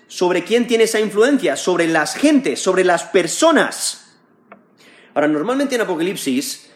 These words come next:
el agua, eh, tiene, eh, interpretación literal, o sea, se refiere a agua literal,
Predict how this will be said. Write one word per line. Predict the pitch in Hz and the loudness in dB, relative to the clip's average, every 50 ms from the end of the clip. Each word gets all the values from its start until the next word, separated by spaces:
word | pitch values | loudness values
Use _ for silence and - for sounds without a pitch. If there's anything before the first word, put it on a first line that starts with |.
| _ _ _ - | _ _ _ -2
el | 147 151 156 165 | 0 0 2 2
agua, | 190 226 202 175 143 143 135 117 113 110 120 151 185 - - - - - - - - - - - | 0 0 0 0 0 0 2 0 0 -2 -4 -6 -6 -8 -14 -20 -20 -20 -16 -14 -12 -10 -6 -4
eh, | 165 151 147 143 135 - - - | -2 0 -2 -2 -4 -10 -16 -6
tiene, | - 170 170 175 185 202 208 202 190 180 170 156 147 143 139 - - - - _ _ _ _ _ _ _ _ - | -2 -2 0 0 2 2 2 2 2 0 0 0 0 0 -2 -6 -10 -20 -20 _ _ _ _ _ _ _ _ -6
eh, | 156 147 | -4 -4
interpretación | 151 143 139 139 - 135 107 120 113 - 147 151 165 | -2 -2 -4 -4 -6 -6 -10 -8 -4 -2 -2 -2 -2
literal, | 165 151 113 120 143 165 147 | -2 -4 -2 -2 -2 -4 -4
o | 110 - | -4 -4
sea, | - - | -4 -4
se | - - 139 | -4 -4 -4
refiere | 117 113 - 156 151 180 165 | -6 -6 -4 -2 -2 0 0
a | 131 123 | -2 -2
agua | - - 156 160 170 151 160 160 143 143 - - - - - - | -4 -2 0 0 0 2 2 2 2 0 -2 -8 -16 -18 -8 -4
literal, | 143 147 147 160 123 139 135 151 180 180 139 131 131 139 180 233 254 - - _ | -2 -2 -2 -2 -2 0 2 2 2 2 2 2 0 0 -2 -2 -6 -8 -16 _